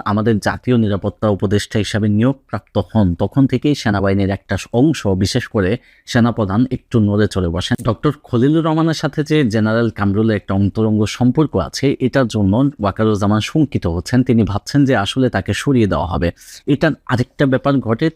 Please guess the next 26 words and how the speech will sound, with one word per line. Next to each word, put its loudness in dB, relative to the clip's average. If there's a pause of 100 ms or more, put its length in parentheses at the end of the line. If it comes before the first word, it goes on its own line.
তিনি 2 (600)
জেনারেল 0 (100)
কামরুলকে 0 (100)
স-, -8
এখান 0
থেকে, -2
অর্থাৎ 0 (100)
ঢাকা -2
থেকে 0
কোথাও 0
ট্রান্সফার -2
করার 0
জন্য 2
চিঠি 0 (400)
পাঠিয়েছিলেন, 0 (400)
আম, 0 (240)
ডক্টর 0
ইউনূসের 0
কার্যালয়ে। 0
কিন্তু 2
ডক্টর -2
ইউনূসের 0
কার্যালয় 2
থেকে -4
সেই 0
চিঠি 2